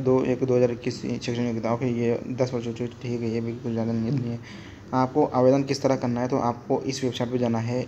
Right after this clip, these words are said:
स्टेट हेल्थ सोसाइटी डॉट बी आर डॉट ओ आर जी पर careers link पर click करना है और online apply पे click करके आपको फॉर्म apply कर देना है। ठीक है दोस्तों, और जिन्होंने पहले apply कर दिया था उनको apply करने की कोई ज़रूरत नहीं है, कोई संस-, उनको संशोधन नहीं करना है। ये सिर्फ नए विद्यार्थियों के लिए रिवाइज notification जारी किया है।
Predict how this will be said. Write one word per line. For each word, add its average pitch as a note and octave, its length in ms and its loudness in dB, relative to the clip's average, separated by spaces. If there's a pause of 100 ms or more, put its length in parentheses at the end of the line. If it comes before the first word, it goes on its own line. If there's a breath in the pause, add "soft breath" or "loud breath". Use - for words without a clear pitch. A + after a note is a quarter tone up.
स्टेट - 300 -2
हेल्थ A#2+ 160 0
सोसाइटी A2+ 360 -2
डॉट A#2+ 140 2
बी A#2 120 2
आर A#2+ 140 4
डॉट A#2+ 140 2
ओ A#2+ 100 -2
आर A#2 140 2
जी A#2 120 0
पर B2+ 200 0 (360 loud breath)
careers C#3 380 4
link B2 200 0
पर C3+ 100 2
click B2+ 300 -2
करना A#2 220 0
है B2 140 2
और B2 220 0
online A#2+ 460 0 (560)
apply B2 300 2
पे C3+ 140 0
click B2+ 280 -4
करके A#2 220 -2
आपको B2 300 0
फॉर्म A#2+ 440 0
apply B2 280 -2
कर A#2+ 180 -2
देना G2 220 -4
है। G2+ 260 -4 (560 loud breath)
ठीक C#3 100 -4
है D#3+ 60 2
दोस्तों, D#3 320 0 (560 loud breath)
और B2 280 6
जिन्होंने C3+ 280 4
पहले C#3 200 0
apply C3 260 2
कर B2+ 440 -2
दिया B2+ 140 2
था B2+ 100 0
उनको B2 220 2
apply B2 220 0
करने A#2+ 240 0
की B2+ 80 0
कोई C3 320 2
ज़रूरत B2+ 260 0
नहीं A#2+ 120 -2
है, B2+ 100 -2
कोई B2 240 0
संस-, B2+ 240 -4
उनको A#2+ 260 -2
संशोधन B2 380 0
नहीं A#2 180 0
करना A#2 280 -2
है। B2+ 120 0
ये B2 80 2
सिर्फ B2 240 -6
नए A#2 120 2
विद्यार्थियों A2 460 0
के A2 60 -6
लिए C#3+ 160 0
रिवाइज A#2 300 2
notification A2+ 540 -4
जारी A2 220 0
किया G2+ 240 -2
है। G#2 160 -4